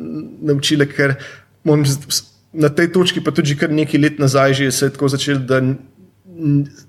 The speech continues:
ni bilo situacije, da bi kakšnakoli vrata mi bila zaprta, zato ker pač nimam tistega formalnega zadnjega koraka. Sem bil pač vedno dosti aktiven, tudi, ne vem, pri filozofiji sem pač, sem dosti pisal, sem na raznih konferencah pa tako naprej bil, tako da je pač, in ti se izkaže, da se v resničnem svetu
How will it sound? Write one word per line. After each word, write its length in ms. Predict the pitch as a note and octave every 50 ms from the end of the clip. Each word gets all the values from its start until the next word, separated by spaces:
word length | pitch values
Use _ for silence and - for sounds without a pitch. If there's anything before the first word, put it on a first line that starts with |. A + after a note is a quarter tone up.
| _ -
ni 260 | F#3+ D3 D3 E3 E3
bilo 200 | D3 C#3 C#3+ D3
situacije, 580 | C#3+ F3 - - D3+ C#3+ C#3+ C#3+ C#3+ - D3+
da 100 | C3+ C3+
bi 120 | C3+ C3 B2+
kakšnakoli 560 | - D3+ C#3 C#3 - D#3 C3+ C#3+ D3 C#3 C#3
vrata 300 | B2+ C3 C3 C3 C3 C#3
mi 120 | C#3 C3+
bila 180 | B2+ A#2+ C3 C3+
zaprta, 420 | C3 C3 C#3 C3+ - C#3 C#3 C#3 C3+
zato 220 | A#2+ B2 A#2+ - C#3
ker 140 | C3 - C3
pač 260 | - - C3 - - - - - _
nimam 320 | - C3+ C3 C3 B2+ B2
tistega 420 | A#2 - B2+ - - C3+ A#2+ B2 B2
formalnega 600 | B2 - - C3 C3 B2+ B2+ B2 B2 B2+ B2 B2
zadnjega 380 | A2+ B2 B2+ B2 C3 C3 - -
koraka. 340 | - - C2+ - - - C3
Sem 160 | - - C#3+
bil 80 | C#3+ C#3+
pač 200 | D3 C#3+ C3+ - - - - - - -
vedno 300 | - C#3+ D#3+ E3 D3+ D#3
dosti 320 | C#3+ C3+ D3 D3 C#3+ - D3+
aktiven, 280 | C#3+ - - D3 C3+
tudi, 140 | B2+ C#3+ C3+
ne 60 | C3
vem, 120 | B2+ B2+ B2
pri 120 | - B2+
filozofiji 480 | B2+ - C3+ C3 B2+ C3 - C#3+ C3+ B2+
sem 140 | - B2+ A#2+
pač, 180 | - C3+ -
sem 100 | - C3
dosti 260 | B2 C3+ C3+ C3 C3+ -
pisal, 200 | C#3+ C#3 C#3 C3+
sem 140 | B2+ - B2+
na 80 | B2+ B2
raznih 220 | B2+ B2 B2+ C3 C3
konferencah 460 | - C3 - C3+ C3+ C3 C3+ C#3 C3
pa 100 | - C#3
tako 140 | - - C3+
naprej 260 | C3+ B2 C3+ C3+ C3
bil, 140 | B2+ C3 B2+
tako 140 | C3 - C3
da 140 | B2+ B2+ B2 - - - - -
je 140 | - C3+ B2
pač, 320 | - C3+ B2+ - - - - - - - -
in 180 | - E3+ C#3+
ti 100 | C3+ D3+
se 140 | C#3 - D#3
izkaže, 400 | C#3 - C#3+ C#3 C#3 C3+ C3+ C#3+ C3+
da 120 | B2+ B2+
se 140 | B2 - C#3+
v 120 | C3+ C3 C3 - - - D#3
resničnem 400 | D3 C3 C3 C3+ - - C#3 C3
svetu 380 | - C3+ C#3 C3+ C#3 C#3 B2+